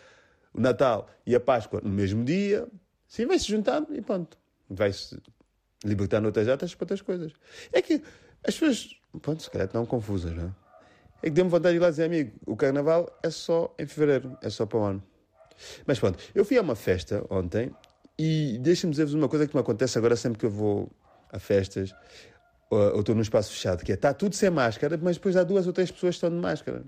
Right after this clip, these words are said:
E eu penso automaticamente, "Caramba, estou a fazer algo mal." E não sei qual é que é o lado certo. São aquelas duas pessoas ou são as outras cem que estão sem máscaras, não é?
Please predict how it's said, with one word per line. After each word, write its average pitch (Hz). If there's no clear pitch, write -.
E 127
eu 139
penso 139
automaticamente, 127
"Caramba, 101
estou 107
a -
fazer 120
algo 120
mal." 110
E 147
não 156
sei 160
qual 170
é -
que 170
é 185
o 175
lado 170
certo. 139
São 147
aquelas 151
duas 147
pessoas 170
ou 175
são 175
as 160
outras 175
cem 143
que 139
estão 127
sem 139
máscaras, 110
não 90
é? 92